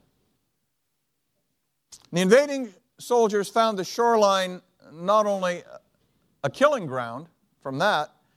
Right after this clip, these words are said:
but also crowded with mined obstructions and soon enough with wrecked and burning landing craft and dead or dying men. The first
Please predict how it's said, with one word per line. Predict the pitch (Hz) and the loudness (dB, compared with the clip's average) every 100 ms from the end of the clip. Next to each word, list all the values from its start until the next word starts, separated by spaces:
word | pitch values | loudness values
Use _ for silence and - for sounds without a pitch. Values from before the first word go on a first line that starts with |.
| _ _ _ - | _ _ _ 0
but | 196 | 4
also | 240 294 254 220 | 6 4 2 -6
crowded | - 247 285 226 170 | 0 2 4 2 -2
with | 160 160 147 | -4 -4 -6
mined | 147 185 202 202 185 | -2 0 2 0 -6
obstructions | 143 131 - 214 202 - 196 208 - _ _ _ _ - | -10 -10 0 0 0 -4 -14 -14 -16 _ _ _ _ -8
and | - 165 160 - | -4 -2 -4 -10
soon | - 196 220 | -6 -2 0
enough | 190 202 180 175 _ - | 2 2 2 -2 _ -8
with | 151 156 147 - | -4 -4 -4 -6
wrecked | 139 190 - _ - | 0 0 -2 _ -12
and | 160 135 | -6 0
burning | 175 175 160 156 160 | 2 0 -4 -10 -8
landing | 143 180 175 156 | -4 -4 -4 -8
craft | 135 156 151 156 - - | -2 0 0 -2 -12 -14
and | 147 131 | -12 -4
dead | 147 147 143 143 _ _ _ | 0 2 0 -6 _ _ _
or | - 135 | -4 -2
dying | 123 143 139 135 131 127 - | 0 0 0 -6 -8 -12 -6
men. | 185 196 110 - _ _ _ _ _ _ _ _ _ | 0 0 -2 -10 _ _ _ _ _ _ _ _ _
The | 139 | -6
first | 139 208 196 185 - | -2 0 2 0 -8